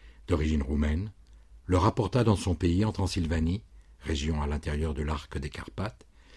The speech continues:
et qu'il devint un instrument roumain qui se généralisa après la fin de la Première Guerre mondiale. La puissance du taragot se distingue nettement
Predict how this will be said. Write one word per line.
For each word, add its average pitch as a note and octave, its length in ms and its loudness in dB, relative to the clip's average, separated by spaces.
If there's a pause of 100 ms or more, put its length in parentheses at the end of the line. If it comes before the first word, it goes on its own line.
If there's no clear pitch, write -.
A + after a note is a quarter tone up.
(320)
et F2 100 -2
qu'il A2 160 2
devint A#2 260 6
un G#2+ 120 4
instrument G#2 440 4
roumain G2 380 4 (440)
qui - 120 -2
se G2 140 0
généralisa E2+ 840 0 (240)
après F2+ 300 0
la D#2+ 80 2
fin - 160 -2
de E2 60 0
la D2+ 60 -2
Première E2 300 -2
Guerre D#2 200 -2
mondiale. D2 360 -4 (840)
La F2 100 2
puissance A#2+ 420 2
du F2+ 140 0
taragot E2 500 0 (480)
se - 140 -2
distingue F#2 400 2
nettement G#2 580 2